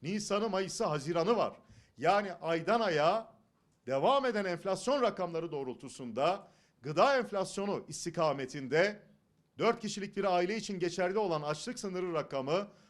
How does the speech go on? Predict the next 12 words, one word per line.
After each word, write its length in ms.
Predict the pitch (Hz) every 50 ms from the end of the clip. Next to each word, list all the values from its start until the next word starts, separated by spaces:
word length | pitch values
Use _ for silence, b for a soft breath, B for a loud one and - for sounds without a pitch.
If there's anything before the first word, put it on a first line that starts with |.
| B B B _
on 160 | 175 202 240
altı 320 | 247 233 214 - - 190 165
bin, 100 | 170 170
on 160 | 202 233 247
yedi 220 | 226 226 202 214
bin, 80 | 226 240
on 200 | 233 220 262 269
sekiz 380 | - 233 233 226 220 196 180
bin 140 | 196 196 185
lira 120 | 185 175 185
ulaşacaktır. 800 | 170 156 151 139 - 147 123 139 127 - - - 90 - - _ _ _ _ _ - _ - _ _ -
Hükümetin, 680 | 165 - 233 240 220 214 208 208 240 233 240 -